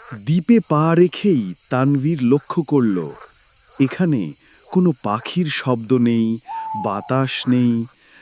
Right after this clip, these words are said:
ঢেউয়ের স্বাভাবিক গর্জন নেই, যেন সব শব্দ চুষে নেওয়া হয়েছে। দ্বীপের মাঝখানে দাঁড়িয়ে আছে এক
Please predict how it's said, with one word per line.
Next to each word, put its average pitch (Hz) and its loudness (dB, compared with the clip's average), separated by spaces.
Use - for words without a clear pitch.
ঢেউয়ের 175 4
স্বাভাবিক 151 -2
গর্জন 147 2
নেই, 104 0
যেন 196 4
সব 190 0
শব্দ 151 2
চুষে 214 4
নেওয়া 170 4
হয়েছে। 107 -6
দ্বীপের 135 4
মাঝখানে 127 2
দাঁড়িয়ে 117 0
আছে 113 -2
এক 110 0